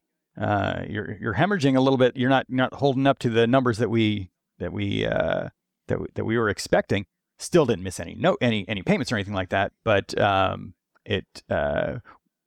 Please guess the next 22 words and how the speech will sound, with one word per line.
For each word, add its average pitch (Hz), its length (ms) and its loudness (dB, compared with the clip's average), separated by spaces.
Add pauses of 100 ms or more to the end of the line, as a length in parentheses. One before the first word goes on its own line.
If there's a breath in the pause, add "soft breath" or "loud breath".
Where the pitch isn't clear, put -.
(880)
that 127 240 2
lesson 120 760 2
in 107 160 -6
two 120 220 -6
thousand 95 500 -2
seventeen, 120 720 0
in 95 80 -6
that 98 160 -6
second 107 400 -2
year, 110 380 0 (420)
um, 90 640 0 (260)
maybe 117 140 -12
it 110 40 -8
was 98 80 -10
the 95 60 -10
third 95 280 -6
year, 87 80 -8
but 117 180 4
it 131 60 4
was, 120 320 0
uh, 107 300 4
that 110 180 2